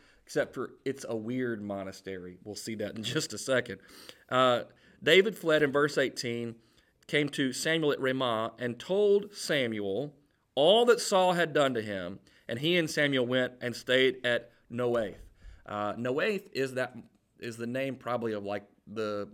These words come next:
the seminary. Like, Samuel has started a school for prophets. He's like, "You know what? We can't trust the priesthood anymore. They don't seem to be real honest. Uh, they don't seem to be moving in the right digres-,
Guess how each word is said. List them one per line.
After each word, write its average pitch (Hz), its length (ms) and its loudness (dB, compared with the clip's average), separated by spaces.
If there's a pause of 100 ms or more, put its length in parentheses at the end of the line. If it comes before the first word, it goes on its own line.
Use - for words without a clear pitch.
the 107 80 -10
seminary. 101 720 -6 (340)
Like, 98 220 -10
Samuel 147 380 -4
has 120 100 -6
started 135 360 -2
a 104 40 -4
school 139 440 -4
for 113 160 -6
prophets. - 640 -6 (360)
He's 113 160 -4
like, 104 240 -4
"You 120 60 -8
know 131 140 0
what? 135 240 -2
We 135 80 -4
can't 143 260 -8
trust 139 320 -4
the - 80 -8
priesthood 165 540 -4
anymore. 156 480 -2
They 110 80 -2
don't 120 180 -6
seem 120 160 -10
to 104 60 -6
be 104 80 -4
real 104 260 -4
honest. 156 560 -4 (340)
Uh, 101 220 -6
they 107 80 -2
don't 120 180 -4
seem 120 200 -8
to 110 80 -2
be 104 240 -4 (260)
moving 135 320 2
in 127 120 -2
the 117 80 0
right 120 260 0
digres-, 135 440 -2